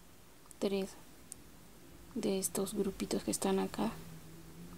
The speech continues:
tres. Háganlo con la costillita así por de-, con la cadenita por detrás, que cuando ya esté terminada toda la capita,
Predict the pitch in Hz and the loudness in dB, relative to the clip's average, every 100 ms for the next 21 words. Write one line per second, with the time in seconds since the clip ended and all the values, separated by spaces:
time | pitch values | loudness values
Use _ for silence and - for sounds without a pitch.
0 | - - - 202 185 - - - - - | -10 -2 4 6 6 4 -4 -8 -10 -12
1 | - - - - - - - - - - | -14 -14 -14 -14 -14 -14 -14 -12 -12 -12
2 | - - - - - - 208 226 254 285 | -14 -14 -14 -14 -8 0 4 8 12 12
3 | 285 208 196 202 202 214 202 196 233 226 | 10 8 6 4 4 6 6 8 8 8
4 | - 208 - 214 202 - - - - - | 8 8 8 8 8 4 -6 -10 0 6
5 | 208 196 185 202 208 226 240 226 196 208 | 10 10 10 10 12 10 10 8 8 8
6 | 277 - - - - - - - 202 208 | 8 6 -6 -10 -12 -12 0 2 10 12
7 | 202 202 233 247 226 254 233 220 214 - | 12 12 10 10 10 10 10 10 8 8
8 | 214 233 220 208 196 196 - | 10 10 10 8 6 4 6